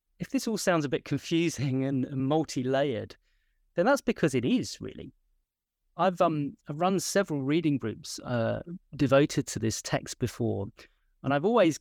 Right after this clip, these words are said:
kind of encouraged participants to take Freud at his word and read Jensen's novel first. And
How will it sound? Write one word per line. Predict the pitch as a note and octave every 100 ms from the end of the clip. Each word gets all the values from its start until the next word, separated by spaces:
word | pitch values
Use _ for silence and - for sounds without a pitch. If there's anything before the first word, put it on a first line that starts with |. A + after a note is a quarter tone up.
| _
kind | -
of | D3
encouraged | B2+ - D#3+ E3 C#3+
participants | - B2 - E3 - - A2+ - -
to | -
take | - E3+ D#3
Freud | - C3+ B2+
at | A#2+
his | A2 -
word | A2+ G2+ F#2+ G2+ - _ _ _ _ -
and | B2+ B2+
read | C#3+ F3+ C3+
Jensen's | B2+ A#2+ - C3 A#2+
novel | - A#2 G#2+ G#2
first. | - D#3 B2 F#2 - - - _ _ _ _ _ _ _ _ _
And | D#3+ E3+ F3